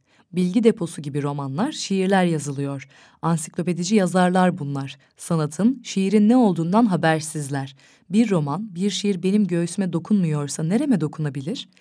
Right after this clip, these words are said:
Bunların adeta içinde kan akmıyor, damarları bile yok.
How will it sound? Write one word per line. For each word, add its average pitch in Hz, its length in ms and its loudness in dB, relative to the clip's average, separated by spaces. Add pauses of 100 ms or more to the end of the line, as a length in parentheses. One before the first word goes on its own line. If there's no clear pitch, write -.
(300)
Bunların 190 380 2
adeta 220 480 2
içinde 185 420 0
kan 226 140 2
akmıyor, 147 560 -2 (240)
damarları 165 520 2
bile 156 180 -2
yok. 226 300 0